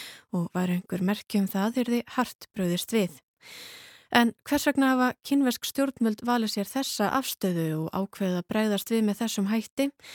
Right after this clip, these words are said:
Er þeim svo annt um að vernda samband sitt við Rússland eða eru þau svona andvíg Bandaríkjunum? Hvaða áhrif hefur innrás Rússa í Úkraínu, afsakið, á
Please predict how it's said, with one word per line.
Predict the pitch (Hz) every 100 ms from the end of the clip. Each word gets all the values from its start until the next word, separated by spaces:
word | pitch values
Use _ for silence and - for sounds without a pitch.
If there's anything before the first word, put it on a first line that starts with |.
| - - _
Er | - 190
þeim | 185
svo | - 180
annt | 196 - 202
um | 196
að | 196
vernda | 208 - 202 196
samband | - 226 - 220
sitt | 220 220 196
við | 185
Rússland | 190 - 254 269
eða | 240 233
eru | 233 262
þau | 240 233
svona | - 240 226
andvíg | 269 - 220
Bandaríkjunum? | 214 285 277 214 208 175 160 - - - - _
Hvaða | - 196 180
áhrif | 175 185 - 208 196
hefur | 190 185 185 190
innrás | 220 233 - 226 - - -
Rússa | 220 233 - 262 220
í | 165
Úkraínu, | - 226 - 254 254 254
afsakið, | 247 254 - 247
á | - 220